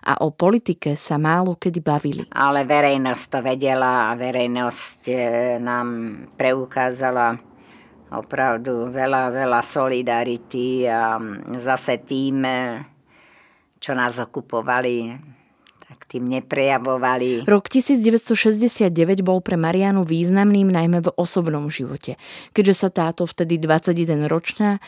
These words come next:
Speaker 1: popredná československá gymnastka dňa prvého novembra vydala. V ďalšom roku sa Mariana, teraz už Németová Krajčírová,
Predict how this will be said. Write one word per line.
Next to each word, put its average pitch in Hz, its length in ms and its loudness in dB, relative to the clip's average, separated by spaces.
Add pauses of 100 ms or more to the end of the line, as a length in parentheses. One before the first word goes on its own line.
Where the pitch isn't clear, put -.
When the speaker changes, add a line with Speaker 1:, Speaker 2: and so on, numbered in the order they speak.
(300)
Speaker 1:
popredná 214 560 6
československá 196 880 0
gymnastka 175 720 0
dňa 160 240 -2
prvého 160 400 2
novembra 175 560 2
vydala. 139 480 -4 (340)
V 180 80 -2
ďalšom 185 480 4
roku 151 320 0
sa 185 160 2
Mariana, 196 720 2
teraz 254 400 2
už 214 240 2
Németová 208 560 6
Krajčírová, 170 1040 0